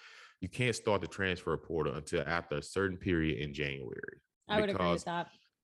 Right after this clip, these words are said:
Speaker 1: Yeah, because it's cutting out from these kids from high school, you know what I'm saying? Like, and then the guys is in college, like,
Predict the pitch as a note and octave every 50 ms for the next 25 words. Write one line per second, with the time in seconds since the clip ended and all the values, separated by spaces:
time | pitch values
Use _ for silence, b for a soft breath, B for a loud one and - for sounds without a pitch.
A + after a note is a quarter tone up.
0 | _ _ - C#3+ C#3+ A#2+ F#2+ F#2+ - A2+ G#2 F#2+ G#2 G2 - - - - D3+ D3
1 | B2 G#2+ A2 C3 C#3 - - - G#2 G2 F#2+ D#2+ D#2+ - A2 A2 G#2 F#2+ - E2
2 | D#2+ D#2 F2 F#2 A#2 B2 - - - D#2 D2 B1+ B1+ D2+ F2+ F#2 - _ - G2
3 | F#2+ F#2+ F#2+ F2+ - G#2 F#2+ F#2+ F#2 F2+ F2 F2 E2+ D#2+ - - - _ _ _
4 | _ _ _ - F#2 F#2 E2+ E2 F#2+ G#2+ A2 G#2+ G2 F2+ E2+ D#2+ - - F#2+ F#2+
5 | F#2 F2+ - E2+ D2+ E2+ D#2+ D#2 D2+ - F2 F2 C#3+ C3+ G#2 F2 C#2+ - - -
6 | F2 E2 D#2 D2 -